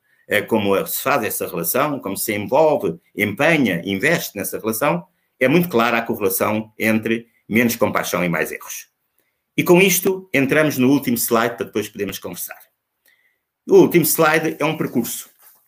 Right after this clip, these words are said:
Eu chamo-lhe pomposamente, eh, um percurso de objetividade, porque gostava muito de sublinhar a importância desta palavra objetividade. Aliás, em Portugal, nós estamos a viver, no meio de tudo isto, alguma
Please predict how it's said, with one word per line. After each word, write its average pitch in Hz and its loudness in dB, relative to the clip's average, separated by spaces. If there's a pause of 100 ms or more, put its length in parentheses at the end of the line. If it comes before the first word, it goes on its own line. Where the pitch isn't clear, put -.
(1200)
Eu 110 -2
chamo-lhe 113 0
pomposamente, 117 0 (220)
eh, 90 -4
um 98 -8
percurso 113 -4
de 117 0
objetividade, 107 -2 (400)
porque 113 -6
gostava 131 0
muito 123 0
de - 0
sublinhar 120 0
a 120 2
importância 120 -2
desta 110 -6
palavra 110 -4
objetividade. 113 -6 (760)
Aliás, 117 2
em 135 2
Portugal, 135 2
nós 113 0
estamos 113 -2
a 107 -2
viver, 110 -4
no 107 -2
meio 110 -2
de 110 -20
tudo 95 -8
isto, 110 -8 (600)
alguma 110 0